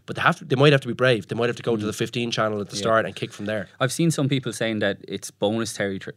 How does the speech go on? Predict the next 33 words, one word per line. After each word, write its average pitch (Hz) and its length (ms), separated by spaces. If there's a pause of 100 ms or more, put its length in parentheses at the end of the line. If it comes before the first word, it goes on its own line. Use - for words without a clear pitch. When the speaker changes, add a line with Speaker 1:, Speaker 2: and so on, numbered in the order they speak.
Speaker 2:
territory 104 560
for 98 160
Munster 101 400
being 101 240
the 92 80
semi-final. 101 420
It's 101 120
not 131 140
something 120 400
I 110 140
agree 107 280
with. 104 100
I'm 101 60
just 113 180
interested 117 320
to 107 80
get 104 140
your 110 180
thoughts. 104 320 (220)
This 139 140
is 135 40
Speaker 1:
No. 151 60
Speaker 2:
the 143 40
third 143 240
year 131 140
in 120 80
a 113 60
row 120 200
that 107 140
they're 107 140
in 107 100
a - 20
semi-final. 107 680